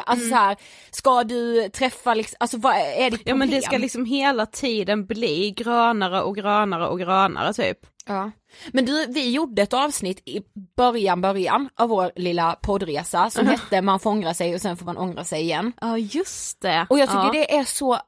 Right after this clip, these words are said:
Speaker 1: alltså jag älskar ju det citatet som jag
Speaker 2: Ja.
Speaker 1: hörde hos Hanna och Amanda första gången.
Speaker 2: Mm.
Speaker 1: För att, ja men så här, man får ju ändra sig tiotusen gånger. Varför är vi så rädda för att ändra oss?
Speaker 2: Ja, jag vet inte.
Speaker 1: Hela tiden. Eller så här, varför är vi så rädda för att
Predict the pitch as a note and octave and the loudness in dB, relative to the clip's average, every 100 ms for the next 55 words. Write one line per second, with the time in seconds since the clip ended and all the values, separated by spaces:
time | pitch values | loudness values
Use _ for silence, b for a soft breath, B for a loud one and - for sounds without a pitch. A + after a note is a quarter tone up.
0 | - B3 B3+ C4 C4+ D4 - A#3+ B3+ G#3+ | -2 -2 0 2 2 0 -2 -2 0 -2
1 | F#3+ F#3+ - - F#3 G#3+ G#3 G#3 G#3 F#3 | -6 -6 -8 -6 -4 2 4 4 2 0
2 | F3+ F3 G#3 G3 F3+ E3 F3+ G#3+ F#3+ - | -4 -4 -2 -2 -2 -4 -2 -2 -2 -8
3 | F3 - D#3+ E3 - G#3 G#3+ G3+ G3 b | -12 -10 -6 -6 -6 -4 -4 -4 -6 b
4 | b b b b b _ _ - - D4 | b b b b b _ _ -12 2 2
5 | C#4 C#4 - _ - D4+ D#4 D#4 C#4+ - | 4 0 -6 _ -4 -2 0 2 0 2
6 | E4 D4 - C#4 B3 C4+ - D#4 B3 A#3 | -2 -2 0 2 4 4 2 2 2 0
7 | B3 - C4 A3+ A#3+ G#3 G#3 A3 A#3 F#3+ | 0 0 -2 -2 -2 -4 -2 -2 0 0
8 | A#3 B3 D4 - - E4+ B3 G#3+ A3+ - | 2 2 2 0 0 2 2 2 -4 -4
9 | A#3+ A#3 B3+ C#4+ G#3 G3 F3+ G3+ F3+ - | -6 -4 -2 -4 -4 -6 -4 -4 -6 -2
10 | B3+ C#4 G#3 E3 E3 - C#4 - G#3+ B3+ | -2 -2 -4 -2 -4 0 0 0 0 2
11 | B3 B3 B3+ F#3 A3+ A3+ E4 E4 C4 G#3+ | 2 0 -4 -6 -10 -8 0 2 2 -2
12 | B3 F#3 F#3 E4 E4 D#4 F4 C#4 B - | -2 -4 -2 2 2 4 4 2 B -2
13 | D#4+ - G4+ F4 D4 C#4 C#4+ D#4+ B3+ A#3+ | -2 0 0 0 0 -4 -2 -4 -2 -4
14 | C4 A#3+ B3 | -2 -4 -4